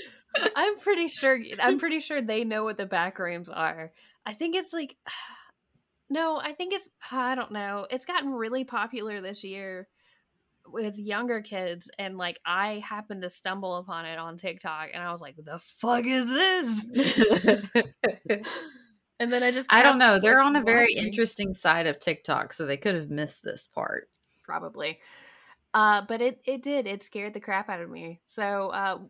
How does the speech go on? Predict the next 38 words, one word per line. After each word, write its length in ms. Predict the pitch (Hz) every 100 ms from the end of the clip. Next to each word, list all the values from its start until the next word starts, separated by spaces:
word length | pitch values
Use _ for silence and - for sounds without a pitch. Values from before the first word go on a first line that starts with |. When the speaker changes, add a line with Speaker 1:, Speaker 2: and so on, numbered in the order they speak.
| _
Speaker 1:
what 200 | 220 330
are 80 | 330
your 160 | 311 370
thoughts? 300 | - 180 -
Do 100 | 208
you 100 | 220
think 200 | 226 226
the 60 |
back 260 | 214 208 214
room's 260 | 208 208 202
real? 320 | 190 185 226
Do 100 | 233
you 80 | 202
think 180 | 202 175
it's 120 | 165
a 20 | -
parallel 440 | 190 170 170 170
universe? 800 | 190 262 262 262 269 262 - - _ _
Do 80 | -
you 60 | 165
think 160 | 175 160
it's 160 | 160 -
a 60 | 156 _ _ _
time 20 |
Speaker 2:
Well, 400 | 202 185 143 - 160
okay, 0 |
Speaker 1:
travel 260 | - 247
Speaker 2:
so 120 | 247 214
Speaker 1:
thing? 400 | - - 247 240 _ _
Speaker 2:
we 100 | 170
all 140 | 151 156
know 160 | 156
I'm 280 | 151 147 151
the 100 | 151
logical 800 | 160 151 135 165 - - - 180 -
one. 400 | 170 156 147 156
So 440 | - 226 196 165
Speaker 1:
Wow. 280 | 156 143 151